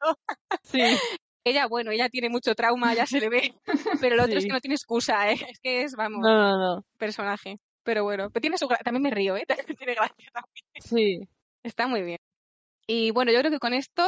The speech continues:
Speaker 2: si no tenéis nada más que añadir, podemos dar por cerrado la segunda parte del episodio de Shoujo Manga. Conclusión final. Comprad shoujo.
Speaker 1: Comprad cosas.
Speaker 3: Que compréis, comprad.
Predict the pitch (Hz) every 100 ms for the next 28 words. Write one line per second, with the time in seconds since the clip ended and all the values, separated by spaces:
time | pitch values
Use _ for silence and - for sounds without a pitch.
0 | 392 - 233 233 247 240 226 240 247 214
1 | 202 277 370 - _ _ _ _ 214 208
2 | 220 220 208 214 208 208 190 185 202 214
3 | - - 175 185 180 180 180 180 - 196
4 | 175 175 185 180 175 175 175 180 180 180
5 | 202 190 190 247 311 381 _ 247 247 247
6 | 294 311 330 262 196 180 185 _ _ _
7 | _ _ 226 214 247 254 - 208 196 202
8 | 214 214 190 190 175 170 _ _ 226 220
9 | 220 226 220 240 254 277 - - _ _
10 | - 240 240 262 262 247